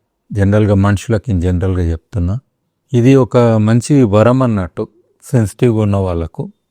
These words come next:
For example, సిద్ధార్థ గౌతమ అంటే బౌ-, గౌతమ బుద్ధుడు,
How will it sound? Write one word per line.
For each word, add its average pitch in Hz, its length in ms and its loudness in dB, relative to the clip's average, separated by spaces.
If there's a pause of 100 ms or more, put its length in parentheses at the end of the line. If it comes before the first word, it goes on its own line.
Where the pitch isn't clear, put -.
(320)
For 104 160 2
example, 110 640 -2
సిద్ధార్థ 104 600 -2
గౌతమ 92 540 -4 (360)
అంటే 101 160 -4
బౌ-, 92 360 -2
గౌతమ 95 400 0
బుద్ధుడు, 87 640 -4